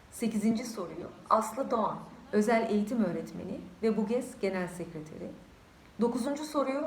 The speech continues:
Arzu Öden Acar, Uludağ Üniversitesi öğretim üyesi ve buges yönetim kurulu üyesi, onuncu soruyu Ahu Algın,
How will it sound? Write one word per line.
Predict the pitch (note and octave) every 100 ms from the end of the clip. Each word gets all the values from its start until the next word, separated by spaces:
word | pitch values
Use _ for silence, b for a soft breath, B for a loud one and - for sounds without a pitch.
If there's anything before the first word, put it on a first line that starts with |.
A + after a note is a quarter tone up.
| -
Arzu | A#3 A#3+ C#4
Öden | C4 A#3 A#3+ A#3+
Acar, | - G#3+ E3+ D3+ - - B B -
Uludağ | B3+ B3 F#3+
Üniversitesi | F3 E3 E3+ - F3+
öğretim | B3+ A3+ A3 A3 G#3
üyesi | E3 - A#3 D4+ - -
ve | B3 G#3
buges | C4 A#3+ E4+ - -
yönetim | G#3+ G3+ G3+
kurulu | F#3+ D#3+ - -
üyesi, | - - - - - - - B B B B -
onuncu | C4+ D#4 D#4+
soruyu | F4+ D4+ C#4 D4 G4 -
Ahu | B3+ C4 B3+ D4
Algın, | - A#3 G#3 E3